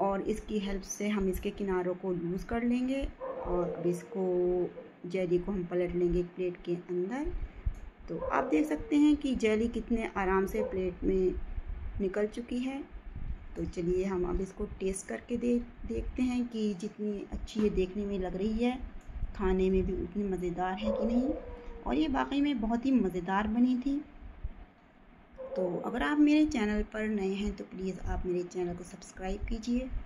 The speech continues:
वीज-, वीडियो को लाइक और शेयर कीजिए और बेल आइकन को ज़रूर से प्रेस कीजिएगा, ताकि मेरी आने वाली हर नई वीडियो का notification आपको मिलता रहे।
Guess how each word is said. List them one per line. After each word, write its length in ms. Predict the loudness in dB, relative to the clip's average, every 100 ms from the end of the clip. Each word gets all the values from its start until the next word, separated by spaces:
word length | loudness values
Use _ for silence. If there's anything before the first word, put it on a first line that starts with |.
| -6 -4 -2
वीज-, 520 | 0 0 -2 -6 -6
वीडियो 260 | -6 -2 -2
को 180 | -2 -2
लाइक 360 | 0 0 0
और 100 | -2
शेयर 340 | -2 -2 -2 -2
कीजिए 500 | 0 0 0 0 -2 -4
और 160 | -4 -4
बेल 280 | -4 -2 -2
आइकन 280 | -2 0 0
को 140 | 0
ज़रूर 320 | -4 -4 -4
से 120 | -4 -4
प्रेस 300 | -2 -2 -2
कीजिएगा, 500 | -8 -4 -2 0 -2
ताकि 640 | -2 -4 -4 -6 -4 -2
मेरी 300 | 0 0 0
आने 260 | 0 0 2
वाली 280 | 2 0 -2
हर 160 | -4 -6 -10 -8
नई 240 | -2 0 0
वीडियो 320 | -2 0 2
का 180 | 2 -2 -6 -8 -10 -10 -8 0
notification 760 | 2 2 0 -2 -2 -2 -2
आपको 300 | -2 -2 0
मिलता 380 | 0 0 0 -4
रहे। 280 | -2 -2